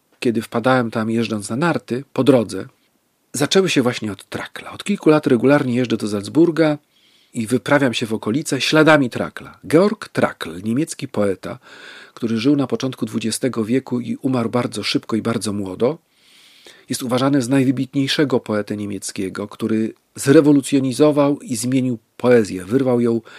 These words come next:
z postromantycznego nurtu. To tak jak wszyscy poeci polski, skamandryci i moderniści, którzy wyciągnęli polską poezję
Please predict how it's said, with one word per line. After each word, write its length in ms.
z 400
postromantycznego 1000
nurtu. 560
To 100
tak 260
jak 380
wszyscy 320
poeci 400
polski, 680
skamandryci 840
i 60
moderniści, 600
którzy 440
wyciągnęli 580
polską 380
poezję 580